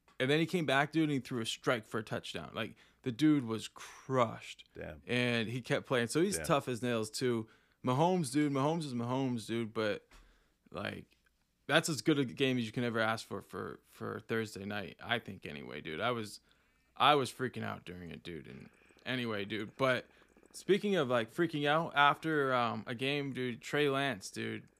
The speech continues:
Speaker 1: I don't know if anybody else saw this, but he was at a house party with some strippers, bro. And I'm, I'm telling you, if you know anything about us, dude, we like strippers, and we love house parties,
Speaker 2: We
Speaker 1: dude.
Speaker 2: love headlines about
Speaker 1: Yeah,
Speaker 2: strippers.
Speaker 1: dude. So let's talk about it, dude.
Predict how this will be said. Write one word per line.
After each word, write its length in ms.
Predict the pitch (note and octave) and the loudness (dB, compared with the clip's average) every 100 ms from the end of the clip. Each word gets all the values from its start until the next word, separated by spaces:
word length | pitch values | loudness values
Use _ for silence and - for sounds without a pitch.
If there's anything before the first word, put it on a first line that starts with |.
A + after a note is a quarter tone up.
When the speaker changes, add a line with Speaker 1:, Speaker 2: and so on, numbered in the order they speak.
| _ | _
Speaker 1:
I 80 | A2+ | -4
don't 80 | A#2+ | -2
know 80 | B2 | -2
if 100 | B2+ | -2
anybody 360 | B2 A#2 A#2+ | -2 -2 -2
else 200 | A#2 A2 | -2 -2
saw 240 | - B2 B2 | 2 4 4
this, 260 | B2 A#2 | 0 -4
but 520 | A#2 B2 A#2+ A2+ G#2+ - _ _ _ _ _ _ - | -10 -2 2 2 -2 -8 _ _ _ _ _ _ -2
he 120 | D3+ | 2
was 160 | A#3+ G#3 | 2 4
at 100 | E3 | 4
a 40 | |
house 240 | C3+ D#3+ | 4 2
party 240 | - C3+ B2 | 2 0 0
with 80 | A2 | -4
some 140 | G2 | -10
strippers, 440 | - - A2+ G2 G2 | -10 -6 -6 -8 -14
bro. 180 | G#2 F#2+ E2 - | -14 -14 -18 -10
And 160 | A2+ | -2
I'm, 180 | B2+ C#3 - _ _ | 0 -2 -4 _ _
I'm 80 | C3 | -14
telling 260 | B2 E3 C3+ | 2 4 4
you, 180 | B2 A2 | 2 0
if 160 | G#2 | -2
you 60 | D3 | 0
know 120 | D#3 | 0
anything 240 | C#3+ C3+ | 0 0
about 260 | C3+ A#2+ A#2+ | 0 2 2
us, 160 | G#2+ A2 | 0 -6
dude, 340 | A2 G#2+ G#2+ - _ | -6 -6 -8 -12 _
we 120 | B2 | 0
like 180 | C#3 C#3 | 0 -2
strippers, 580 | - C3 G#2+ A#2+ A2+ - _ _ _ _ _ | -4 -6 -4 -6 -6 -12 _ _ _ _ _
and 320 | - A#2 G#2+ - | -6 -4 -4 -6
we 80 | A2+ | -6
love 220 | C#3+ D3+ | 2 2
house 200 | C3 C3 | 2 -2
parties, 400 | C3 A2 G2 G2 | -2 -6 -6 -8
Speaker 2:
We 120 | F#2+ G#2+ | -2 2
Speaker 1:
dude. 80 | |
Speaker 2:
love 200 | A#2 C3+ | 6 6
headlines 400 | A#2 C3 A#2+ A2+ | 6 2 4 0
about 100 | F#2+ | 4
Speaker 1:
Yeah, 140 | D3+ E3 | 6 6
Speaker 2:
strippers. 300 | C#3+ D#3 D3+ | 4 0 -2
Speaker 1:
dude. 60 | |
So 240 | - D#3 C#3 | 0 4 4
let's 180 | D#3 E3+ | 2 0
talk 300 | - E3 A3 | -2 -2 -2
about 300 | A#2+ A#2 G#2 | 0 2 0
it, 120 | F#2 | -4
dude. 320 | A2+ B2 C#3+ | -2 -2 -2